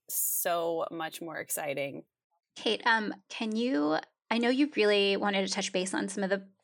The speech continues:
Speaker 2: other programs that you're really excited about for the poetry workshop. Um,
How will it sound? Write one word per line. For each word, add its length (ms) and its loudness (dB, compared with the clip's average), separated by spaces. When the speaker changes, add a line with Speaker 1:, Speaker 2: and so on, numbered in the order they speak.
Speaker 2:
other 140 2
programs 420 -2
that 60 -6
you're 100 -2
really 240 4
excited 460 0
about 200 0
for 120 -6
the 60 -12
poetry 340 -6
workshop. 500 0
Um, 340 2